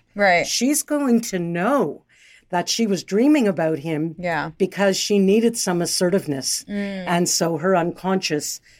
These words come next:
Speaker 2: picked him as an assertive person. And once you know that, there is no discomfort.
Speaker 1: Yeah, right,
Speaker 2: 'Cause you
Speaker 1: right.
Speaker 2: know what it is.
Speaker 1: Yeah, it's not
Speaker 2: And
Speaker 1: about
Speaker 2: you can
Speaker 1: him.
Speaker 2: never go back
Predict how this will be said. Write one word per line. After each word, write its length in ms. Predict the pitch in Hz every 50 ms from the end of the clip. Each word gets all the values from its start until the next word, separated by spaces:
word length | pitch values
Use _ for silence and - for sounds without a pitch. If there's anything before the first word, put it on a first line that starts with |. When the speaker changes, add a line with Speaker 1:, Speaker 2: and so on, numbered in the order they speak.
| _ _ _ -
Speaker 2:
picked 300 | - 254 240 240 - -
him 520 | 170 208 202 180 160 156 156 151 143 143 _ _ -
as 200 | - 175 175 170
an 120 | 180 165 160
assertive 680 | 151 - - - 165 160 151 160 156 - - - - - _ - - - _ _ _
person. 460 | - - 214 220 208 - - 170 156
And 220 | 156 156 160 170 175
once 300 | 196 208 220 208 - -
you 120 | 220 208
know 320 | 196 190 196 208 254 269 254
that, 400 | 190 175 147 139 143 151 - - _ _ _ _ _ _ _ _ _ _ -
there 200 | 214 220 226 240
is 280 | 254 285 311 311 -
no 400 | 302 285 254 196 165 151 151 151 - -
discomfort. 460 | 175 160 - - - - 151 156 143
Speaker 1:
Yeah, 420 | 139 165 160 156 151 147 143 151 - - - -
right, 340 | 185 185 160 - - - -
Speaker 2:
'Cause 220 | - 196 190 165
you 80 | 208 220
Speaker 1:
right. 100 | 214 220
Speaker 2:
know 220 | 220 226 233 240
what 180 | 240 233 233 233
it 100 | 240 233
is. 360 | 247 277 294 269 214 170 160
Speaker 1:
Yeah, 240 | 190 180 170 156 151
it's 100 | 160 -
not 160 | - 196 196 190
Speaker 2:
And 100 | 208 190
Speaker 1:
about 160 | 180 185 -
Speaker 2:
you 60 | -
can 80 | 175 160
Speaker 1:
him. 80 | -
Speaker 2:
never 220 | 240 240 - 269 262
go 180 | - 240 240
back 640 | 190 196 220 226 262 269 240 175 - _ - -